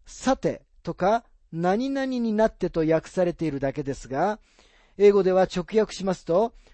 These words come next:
「通り過ぎるために来た」と訳することもでき、近定訳聖書には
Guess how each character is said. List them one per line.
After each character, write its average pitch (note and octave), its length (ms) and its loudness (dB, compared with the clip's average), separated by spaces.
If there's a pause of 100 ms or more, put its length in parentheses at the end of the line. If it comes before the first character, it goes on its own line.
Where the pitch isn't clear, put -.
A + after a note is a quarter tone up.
(160)
「通 C4+ 260 -2
り C4 140 -2
過 - 160 -12
ぎ A3+ 140 -6
る A3 100 -4
た G#3+ 160 2
め G#3 140 0
に F#3+ 120 -2
来 - 140 -14
た」 B2 240 -6 (140)
と F#3+ 100 -2
訳 F#3 260 0
す G#3+ 160 -4
る F#3+ 80 -6
こ E3+ 140 -10
と F#3 100 -6
も E3 160 -4
で D3 120 -4
き、 G3+ 360 -8 (380)
近 A#3 200 -4
定 A3 280 6
訳 G3 260 0
聖 G3 180 2
書 - 140 -6
に C#3 120 -6
は B2+ 300 -4